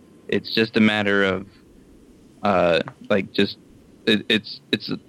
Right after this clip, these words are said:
the same as, like, any sort of diet. Like, if I'm not going, I'm, I'm not gonna eat carbs anymore. I'm not gonna eat bread. Like, bread, bread goes straight to my ass. So I'm not gonna eat bread anymore. You just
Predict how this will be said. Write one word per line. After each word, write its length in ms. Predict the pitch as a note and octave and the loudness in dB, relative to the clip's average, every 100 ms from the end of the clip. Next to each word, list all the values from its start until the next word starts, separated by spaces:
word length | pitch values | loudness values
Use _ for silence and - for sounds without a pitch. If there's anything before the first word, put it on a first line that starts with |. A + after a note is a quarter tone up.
| - - | -20 -6
the 120 | - B2+ | -2 0
same 340 | D#3 C#3 C#3 | 2 4 4
as, 140 | A#2 A2 | 2 2
like, 200 | G#2+ G#2+ | 0 2
any 200 | A2 G#2+ | 0 0
sort 240 | - A2 | 0 0
of 200 | G2+ F#2+ | 0 -2
diet. 460 | F#2 G2+ G#2+ F#2+ - | 0 2 2 0 -2
Like, 180 | G2 G2 | -2 -2
if 100 | G#2 | 0
I'm 180 | B2+ D#3 | 0 2
not 180 | C#3 A#2+ | 0 0
going, 380 | A#2+ A#2 A2+ A2 _ | 0 2 0 -2 _
I'm, 240 | A2 A2 G#2 | 0 0 2
I'm 180 | G#2 G#2 | 2 4
not 240 | G#2+ G2+ | 4 2
gonna 160 | G#2 G#2+ | 0 0
eat 220 | G#2+ G2+ | -2 -4
carbs 640 | - - G2+ F#2+ F#2 G2+ - - | -6 0 2 0 -2 -6 -8 -4
anymore. 360 | A2 G2+ F#2+ F#2+ | 0 2 2 0
I'm 60 | F#2 | 0
not 160 | G2+ | -2
gonna 120 | G#2 | 2
eat 180 | G2+ G2 | 0 0
bread. 440 | - G2+ F#2 F2+ G2 - | 0 2 2 0 -2 -4
Like, 240 | G#2 G#2 | -4 -4
bread, 340 | - G#2 G2 G2 - _ - - | 0 2 2 -4 -14 _ -20 -2
bread 280 | C3 C3 A#2+ | 0 2 2
goes 260 | A#2+ A2+ | 0 0
straight 560 | - - - B2 B2+ - | -6 -10 0 2 2 -2
to 80 | A#2+ | -2
my 260 | A2 A2 | 0 0
ass. 380 | G#2+ G2 F#2+ F2+ - - - - | 0 0 -2 -6 -12 -20 -20 -6
So 160 | - G#2 | 0 2
I'm 140 | G#2+ | 2
not 160 | G#2 G#2 | 0 -2
gonna 120 | G#2 | 0
eat 180 | F#2+ F#2+ | 0 2
bread 220 | G#2 A2 | 0 0
anymore. 360 | F#2+ F#2+ F#2+ G2 | -2 -4 -2 -2
You 100 | G2 | 0
just 180 | G2+ | -2